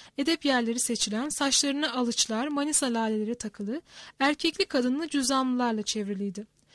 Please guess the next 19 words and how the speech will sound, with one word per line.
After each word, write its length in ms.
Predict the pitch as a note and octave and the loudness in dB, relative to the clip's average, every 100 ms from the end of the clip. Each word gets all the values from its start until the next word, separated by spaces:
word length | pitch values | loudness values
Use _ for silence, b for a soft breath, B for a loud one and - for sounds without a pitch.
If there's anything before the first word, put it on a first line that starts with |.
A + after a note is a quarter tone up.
| B B | B B
Cüzzamlılar 680 | - D#4 D#4+ E4 E4 E4+ F#4+ G4+ | 0 2 4 4 2 2 2 2
benim 240 | D#4+ F4 | 2 2
onuruma 400 | D4+ C4 A#3 A3 | 0 2 2 0
olduğunu 360 | A3+ A#3+ A#3+ C#4 | 0 0 0 -2
sandığım 500 | - A#3+ G#3+ A#3 D#4 | 0 0 0 0 -4
küçük 320 | - - F#4 | -4 -4 -2
bir 40 | E4 | -2
konser 520 | - C#4 C4+ C4+ B3+ | 0 0 2 2 2
veriyorlardı. 720 | A3 G#3 G3+ G3+ G3 G3 G#3 - B B B - | 0 0 -2 -4 -4 -6 -10 -16 B B B 2
Bazıları 520 | D#4+ F4 D4+ B3+ B3+ | 4 6 4 2 0
yayı 340 | D4+ C#4 D4 | 0 0 2
abartılı 600 | C4 G#3+ G#3 G#3 A3 B3+ | 0 0 -2 -2 -6 -6
bir 80 | B3 | -4
biçimde 300 | G#3 G#3+ G#3 | -4 -2 -2
gererek 460 | G#3 B3+ A3+ D4 - | 0 0 0 -2 -4
kemanı 460 | D4+ C4 B3+ D#4+ | -2 0 0 -2
bana 240 | C#4 C#4 A#3+ | -2 0 0
doğru 220 | A3 G#3 | 0 -2
eğiriyor, 640 | A3 G#3+ G3+ G#3 C#4 F#4+ | -2 -2 -2 -2 -4 -6